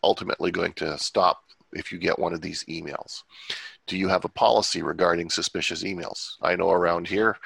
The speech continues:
at our office, on a weekly basis, I will receive a, a link to an email or some details on an email, and somebody will be saying, uh, "This doesn't look legit. Can you confirm or deny?" So we'll go and we'll analyze it a little more and go,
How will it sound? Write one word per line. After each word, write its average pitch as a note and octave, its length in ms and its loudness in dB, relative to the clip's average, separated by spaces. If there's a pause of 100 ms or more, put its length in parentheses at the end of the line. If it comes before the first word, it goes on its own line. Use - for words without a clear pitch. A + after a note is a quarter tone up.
(380)
at F2+ 140 2
our F#2+ 160 6
office, - 640 0 (400)
on E2+ 100 4
a F2+ 80 4
weekly A#2+ 320 0
basis, A2 480 2
I E2 140 4
will F2 260 -2
receive F#2 400 -4
a, E2+ 260 0 (1200)
a G#2+ 120 4
link A#2 260 4
to A2+ 140 4
an G#2 100 4
email G#2 460 4
or E2+ 80 0
some F2+ 180 -2
details G2+ 420 2
on F#2+ 140 2
an F#2+ 100 -4
email, F#2+ 460 2
and D#2+ 100 -2
somebody F2+ 300 -2
will F2 100 -4
be E2+ 120 -6
saying, E2+ 500 0 (500)
uh, F2 140 0
"This - 300 2
doesn't A2+ 400 0
look G2 280 0
legit. - 720 0 (440)
Can F2 180 -8
you E2 80 -8
confirm E2 500 -6
or D2 80 -4
deny?" E2 540 0 (220)
So F#2 140 -2
we'll F#2 140 -2
go F2+ 220 0
and E2+ 120 -4
we'll D#2 160 0
analyze D2 460 -4
it D#2+ 80 -8
a D#2+ 40 -8
little D#2+ 200 -8
more E2 260 -4
and D#2+ 80 -6
go, D#2 220 -6